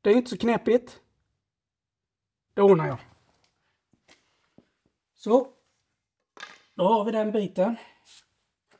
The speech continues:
Vet inte om du kan se det, vad som är på den här, men det är när jag pratar om höjdmätningen på sågen.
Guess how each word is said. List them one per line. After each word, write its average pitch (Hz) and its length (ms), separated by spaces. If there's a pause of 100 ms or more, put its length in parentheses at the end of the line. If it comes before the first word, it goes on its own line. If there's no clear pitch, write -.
(1300)
Vet - 220
inte 175 140
om 165 60
du 160 80
kan 170 180
se 165 320
det, 175 220
vad 170 180
som 180 140
är 151 140
på 180 120
den 180 140
här, 175 180
men 175 180
det 190 60
är 180 180
när 185 140
jag 180 160
pratar 185 300
om 180 200
höjdmätningen 165 920
på 190 120
sågen. 165 420